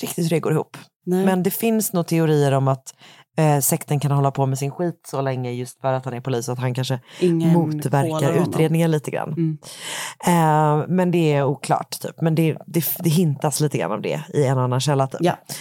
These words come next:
Speaker 1: Ehm, och det som är konstigt är att de bor ju då tillsammans, eller hon bor med sin, sin man och sina barn. Eh, men de är aldrig med i liksom sekten. <laughs>
Speaker 2: Nej.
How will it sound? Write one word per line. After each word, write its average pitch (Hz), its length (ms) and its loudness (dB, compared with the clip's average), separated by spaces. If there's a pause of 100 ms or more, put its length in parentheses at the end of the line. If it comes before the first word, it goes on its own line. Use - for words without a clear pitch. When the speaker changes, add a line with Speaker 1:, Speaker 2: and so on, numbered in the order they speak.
(380)
Speaker 1:
Ehm, 160 420 4
och 180 260 -4
det 202 220 2
som 190 100 0
är 202 60 2
konstigt 226 320 0
är 175 60 4
att - 220 -6
de 220 220 0 (120)
bor 262 260 0
ju 240 120 2
då - 200 -4
tillsammans, 170 500 -2
eller 170 100 2
hon 185 140 4
bor 127 120 -2
med 127 140 -6
sin, 123 340 -10
sin 135 200 -8
man 220 220 0
och 277 80 -6
sina 165 160 -4
barn. 226 340 -4 (840)
Eh, 170 480 0
men 196 180 -2
de 302 380 0
är 269 360 -2
aldrig 156 260 0
med 139 480 2
i - 20 -2
liksom 139 560 -4
sekten. - 580 -6 (100)
<laughs> 214 160 -6
Speaker 2:
Nej. 190 380 0